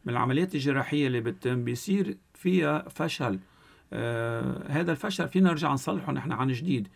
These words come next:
كيف سووا لك أول عملية، بنرجع بنعمل تاني عملية، بس شرطنا نرجع نعمل يمكن صورة باريوم، نرجع نعمل جاستروسكوبي، نتأكد من وجود هذا الموضوع.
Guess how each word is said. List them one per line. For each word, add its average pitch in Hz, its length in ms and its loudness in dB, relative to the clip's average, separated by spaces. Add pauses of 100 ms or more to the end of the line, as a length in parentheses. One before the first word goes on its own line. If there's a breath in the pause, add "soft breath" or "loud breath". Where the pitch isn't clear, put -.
(240 soft breath)
كيف 165 200 2
سووا 151 300 4
لك 135 180 2
أول 135 260 2
عملية، 123 560 0
بنرجع 147 360 2
بنعمل 160 300 2
تاني 131 220 0
عملية، 117 560 -2 (320 loud breath)
بس 131 180 0
شرطنا 147 520 0
نرجع 127 320 0
نعمل 120 340 0
يمكن 120 260 -4
صورة 110 320 -2
باريوم، 156 540 2 (360 loud breath)
نرجع 113 260 -2
نعمل 113 260 -2
جاستروسكوبي، 143 840 -2
نتأكد 165 640 -2
من 151 200 2
وجود 151 480 4
هذا 139 180 0
الموضوع. 117 560 -2